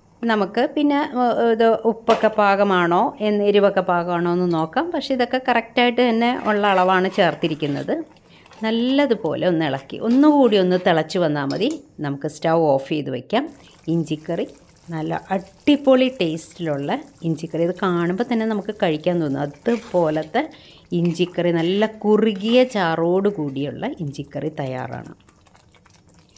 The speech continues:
നിങ്ങൾക്ക് ഈ വീഡിയോ ഇഷ്ടപ്പെട്ടെങ്കിൽ ഇതുപോലെ തന്നെ ഒന്ന് ഉണ്ടാക്കി നോക്കിക്കോളൂ കേട്ടോ. എന്നിട്ട് നിങ്ങൾ അഭിപ്രായം എന്നെ അറിയിക്കാൻ മറക്കണ്ട. നല്ല ടേസ്റ്റാണ്. ആ പുളി നല്ലതുപോലെ പുളിയും എരിവും,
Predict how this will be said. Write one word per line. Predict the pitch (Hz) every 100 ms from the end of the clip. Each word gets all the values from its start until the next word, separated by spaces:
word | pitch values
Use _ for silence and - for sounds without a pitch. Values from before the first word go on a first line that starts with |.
| - _ -
നിങ്ങൾക്ക് | 277 277 277 269
ഈ | 269
വീഡിയോ | 240 226 220 240 247
ഇഷ്ടപ്പെട്ടെങ്കിൽ | - 226 214 208 214 214 208
ഇതുപോലെ | 185 185 202 220 220
തന്നെ | 185 180
ഒന്ന് | 180 175
ഉണ്ടാക്കി | 165 165 170 180
നോക്കിക്കോളൂ | 151 170 139 - 135 131
കേട്ടോ. | 123 117 - - - -
എന്നിട്ട് | 208 208 220
നിങ്ങൾ | 196 190 190 214 -
അഭിപ്രായം | 165 180 180 165 170 180
എന്നെ | 175 165
അറിയിക്കാൻ | 147 147 160 156
മറക്കണ്ട. | 135 - 135 127 233 - - - - -
നല്ല | 165 190 214 240 277
ടേസ്റ്റാണ്. | 226 160 156 - 147 151
ആ | 175 175
പുളി | - 190 175 196 208 214
നല്ലതുപോലെ | 175 160 175 196 208 226 233 - 208 190 190 202
പുളിയും | 196 202 285 - 180
എരിവും, | 175 190 190